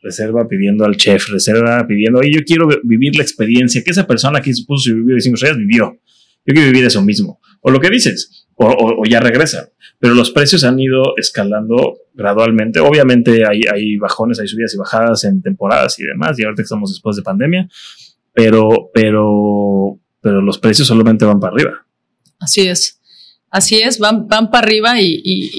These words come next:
Speaker 2: y vuelvo a, a recalcarlo, creo que ha sido, eh, producto y consecuencia de la gran labor,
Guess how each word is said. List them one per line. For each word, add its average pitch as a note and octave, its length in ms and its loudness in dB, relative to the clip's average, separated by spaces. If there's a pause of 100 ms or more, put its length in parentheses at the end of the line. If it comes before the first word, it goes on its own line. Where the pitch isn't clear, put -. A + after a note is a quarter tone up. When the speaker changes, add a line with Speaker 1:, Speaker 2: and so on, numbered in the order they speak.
Speaker 2:
y F3 60 -4
vuelvo G3 300 -2
a, F#3 180 0 (120)
a F3 100 -4
recalcarlo, F3 680 -2
creo F3+ 180 -2
que G3 140 -2
ha F3+ 100 0
sido, F#3 480 0 (320)
eh, E3+ 240 0
producto F3+ 640 0
y F#3+ 100 0
consecuencia F#3 800 0
de E3+ 200 0
la D#3 220 0
gran F3 340 -2
labor, E3+ 560 -2